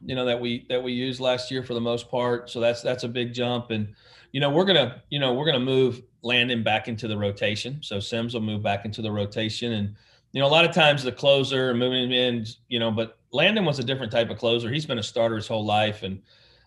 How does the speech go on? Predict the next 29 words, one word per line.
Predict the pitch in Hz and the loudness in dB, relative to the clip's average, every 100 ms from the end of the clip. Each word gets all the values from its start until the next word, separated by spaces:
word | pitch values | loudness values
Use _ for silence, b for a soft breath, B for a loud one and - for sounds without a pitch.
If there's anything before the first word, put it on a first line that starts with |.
| - | 0
last | 117 131 - | 4 4 2
year | 113 | -2
was | 104 | -2
the | |
first | 101 117 110 | -4 -4 -2
year | 113 107 | -4 -2
he'd | 104 | -2
ever | 104 101 | -2 -4
thrown | 110 107 | -4 -4
out | 101 | -4
of | 92 | -6
the | 101 | -6
bullpen. | 104 110 92 92 - - | -6 -6 -6 -6 -12 -10
And | 113 | 0
his | 160 139 | 2 2
bullpen | 131 123 131 117 | 0 0 -2 -2
appearances | 110 120 113 110 107 | -2 -4 -2 -4 -6
would | 107 | -4
be | 107 | -4
three, | 104 - 113 110 | -4 -2 -2 -2
four, | 110 107 | -4 -6
five | 101 110 104 | 0 0 0
innings | 104 104 101 | -2 -4 -4
at | 90 | -8
a | |
time, | - 120 104 - _ - | -6 -6 -6 -10 _ -6
you | 110 | -4
know. | 98 | -4
So | 95 120 110 98 | -4 0 2 0